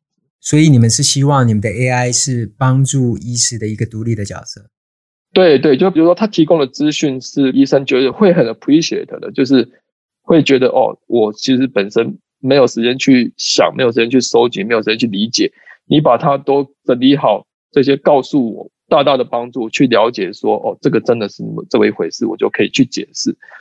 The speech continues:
Speaker 2: 所以这样的话对医生才有用，clinic 上面是这样的帮助。那当然这个东西怎么直接去产生药物去解这个医学的问题，这个也是相当有帮助。所以A I是帮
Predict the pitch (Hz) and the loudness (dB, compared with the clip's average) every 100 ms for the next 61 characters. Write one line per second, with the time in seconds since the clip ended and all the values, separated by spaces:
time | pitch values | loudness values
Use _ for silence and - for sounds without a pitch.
0 | _ - 165 147 120 - _ 175 160 123 | _ 0 4 6 4 0 _ 2 2 2
1 | 113 131 - 139 110 120 120 120 127 _ | 0 -2 0 0 0 -2 -4 -6 -12 _
2 | _ 120 107 - 117 85 _ _ _ _ | _ -2 -2 -2 -4 -4 _ _ _ _
3 | _ - 160 160 127 113 131 120 120 117 | _ -4 0 2 0 -2 -2 -2 -4 -8
4 | - 123 113 131 110 104 95 - - 104 | -6 -2 0 2 0 -2 -6 -6 -2 -2
5 | - 120 110 _ - _ - 147 156 127 | -2 -2 -2 _ -20 _ -2 0 2 0
6 | 120 139 127 123 131 - - 101 104 - | 0 -2 -2 -4 -4 -4 -8 -8 -8 -6
7 | 123 123 131 120 _ _ - 117 107 131 | -2 0 0 -2 _ _ -4 -4 0 0
8 | 139 117 117 120 110 - 127 117 - - | 2 2 0 -4 -6 -8 -4 -4 -6 -8
9 | 95 - 113 101 113 110 90 101 113 107 | -8 -4 -4 -4 -4 -4 -4 -2 -2 -2
10 | 87 - 120 101 101 - 107 95 - - | -8 -2 0 0 -2 -6 -4 -4 -4 -4
11 | 127 127 107 - 95 110 107 - 151 139 | -2 0 0 -2 -6 -4 -4 0 0 0
12 | - _ _ 139 143 131 131 127 120 120 | -12 _ _ 2 4 4 2 0 -2 -4
13 | - 143 123 135 | -4 -2 -2 -4